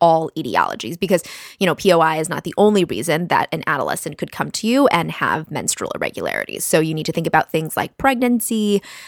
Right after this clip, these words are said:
um, P C O S, hypothalamic amenorrhea, thyroid abnormalities, hyperprolactinemia, just to name a few other specific causes. And in terms of our workup, you're gonna start, as we always do, with a history and physical. So you wanna ask about things like menstrual history.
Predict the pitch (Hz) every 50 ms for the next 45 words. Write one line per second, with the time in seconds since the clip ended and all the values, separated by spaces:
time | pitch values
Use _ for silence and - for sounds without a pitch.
0 | - - - 165 156 151 151 - - 190 185 - - 190 180 170 165 165 165 165
1 | 165 170 170 - - - 165 160 - 165 160 - - 139 143 156 165 175 180 180
2 | - 175 175 175 170 170 170 170 170 170 170 170 165 165 - - 170 170 170 170
3 | 170 170 165 170 170 175 175 175 165 170 170 - - - - - - 165 165 165
4 | - - 160 - 165 156 - 151 143 143 147 - - - 165 170 160 165 170 180
5 | 190 190 175 - - 180 165 165 160 151 - - - 170 165 - - 160 156 -
6 | - 156 - - - - - - - - - - - - - - - - - -
7 | - - - _ _ _ _ _ _ - - - - - - - - 277 285 269
8 | - - 403 523 494 480 466 381 247 185 180 202 240 254 247 - 139 151 165 -
9 | 170 180 165 185 180 175 - - 190 180 190 - - 165 165 160 165 202 202 180
10 | 175 175 175 165 - 165 170 175 - 170 170 - 170 - - - 175 160 147 160
11 | - - 147 156 175 - - 311 349 339 - - - - - - - - 233 240
12 | 233 247 262 - - 202 202 - - 208 202 175 - - - - 180 175 165 -
13 | 156 - - 180 175 175 170 - - 175 147 151 165 156 - - - - - -
14 | - - - 180